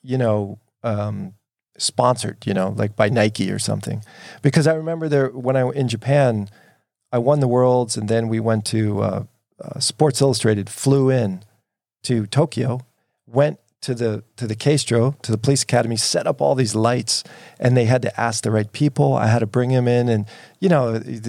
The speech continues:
in Japan, you gotta do it the right way. You can't just walk in and put lights up. So I gotta ask the right permission and took 'em, took 'em around. So, you know, when I, and then when, then I had to work out,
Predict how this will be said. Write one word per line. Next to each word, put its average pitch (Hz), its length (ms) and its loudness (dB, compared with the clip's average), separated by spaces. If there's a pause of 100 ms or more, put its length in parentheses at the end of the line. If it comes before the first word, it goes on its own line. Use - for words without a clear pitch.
in 131 120 -2
Japan, 143 360 2
you 117 60 -2
gotta 120 160 0
do 117 140 -2
it 113 80 0
the 107 100 -2
right 101 180 0
way. 110 140 2
You 98 140 -2
can't 113 200 -2
just - 200 -4
walk 98 340 0
in 101 180 -2
and 101 160 -6
put 107 160 -4
lights 104 300 -2
up. 104 220 -6 (440)
So 107 320 2
I 104 60 4
gotta 104 300 0
ask 104 240 -2
the 104 80 -2
right 107 360 -2
permission 117 880 2
and 98 280 -6
took 117 200 -4
'em, 101 200 -2
took 117 280 -2
'em 101 60 2
around. 110 420 2
So, 104 240 2 (760)
you 139 100 2
know, 117 340 0
when 123 240 0
I, 151 100 2 (300)
and 131 160 2
then 165 200 2
when, 123 260 0
then 180 160 2
I 165 40 -6
had 127 120 -10
to 120 80 -14
work 123 220 -4
out, 170 240 0